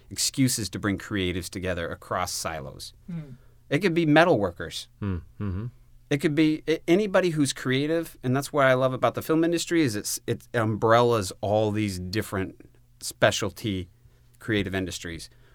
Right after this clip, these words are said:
Speaker 1: whether it's hair, whether it's makeup, whether it's wardrobe, whether it's actors, writers, directors.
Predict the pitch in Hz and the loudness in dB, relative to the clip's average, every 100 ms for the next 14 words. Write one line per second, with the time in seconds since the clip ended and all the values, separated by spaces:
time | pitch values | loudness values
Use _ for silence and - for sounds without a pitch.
0 | - 107 101 95 95 - 117 101 101 95 | -4 0 2 2 0 -4 0 2 2 0
1 | 95 90 90 104 110 104 101 107 90 90 | -4 -6 -6 -2 0 0 -4 -2 -4 -4
2 | 90 - 101 104 95 101 98 95 95 90 | -6 -6 -2 0 0 2 0 -2 -4 -4
3 | 87 - - - - 110 - 104 95 98 | -6 -8 -14 -8 -2 0 0 -4 -2 -2
4 | 92 92 98 92 - 92 92 | -2 -2 -4 -6 -4 -6 -6